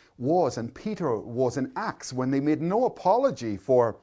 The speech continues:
you know, prying into people's lives to get a, a grip on where they were at. And, and you, begin by digesting that and let it become a template with which you view people,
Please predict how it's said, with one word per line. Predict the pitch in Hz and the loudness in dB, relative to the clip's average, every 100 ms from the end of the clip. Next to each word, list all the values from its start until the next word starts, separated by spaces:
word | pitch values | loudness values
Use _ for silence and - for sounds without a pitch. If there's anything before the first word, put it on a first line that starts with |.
| _ _ _ - | _ _ _ 2
you | 143 | 4
know, | 139 | 4
prying | - 170 180 196 165 | 2 2 2 4 2
into | 151 139 139 | 2 0 -2
people's | 156 143 131 147 | -2 0 0 0
lives | 151 123 113 - | 2 2 0 -2
to | 139 | -6
get | 104 170 - - _ _ _ _ _ | 2 2 2 -10 _ _ _ _ _
a, | 123 127 | -4 -2
a | 135 | -2
grip | 98 139 226 - | 2 6 6 4
on | 147 131 107 | -2 -2 -2
where | 147 175 185 | 0 0 0
they | 131 123 | 0 2
were | 117 - - | 2 0 -8
at. | 175 - - _ _ _ _ _ _ - | -14 -14 -20 _ _ _ _ _ _ -6
And, | 139 147 | -2 0
and | 147 123 | 0 2
you, | 254 147 90 - _ _ _ _ _ _ - - 127 | 2 2 0 -12 _ _ _ _ _ _ -20 -14 2
begin | 185 160 247 277 262 | 4 4 2 2 2
by | 190 170 151 127 - _ - 127 | 2 4 4 2 -4 _ -8 2
digesting | 156 143 110 151 190 - - 143 110 | 2 2 0 0 0 -4 -4 -2 -2
that | 101 76 64 - _ _ _ - | -2 -4 -12 -20 _ _ _ -2
and | 139 156 | 2 4
let | 240 | 2
it | 262 208 | 2 -2
become | - - 160 | -4 -2 -2
a | 143 | -2
template | - - 196 196 - 147 127 120 | -4 -6 -2 -2 0 2 2 0
with | 117 | -2
which | 135 170 - | -2 -2 -2
you | 151 139 | 0 0
view | 107 131 202 220 | 0 -6 -4 -4
people, | - 202 151 113 92 | -4 -4 0 -2 -2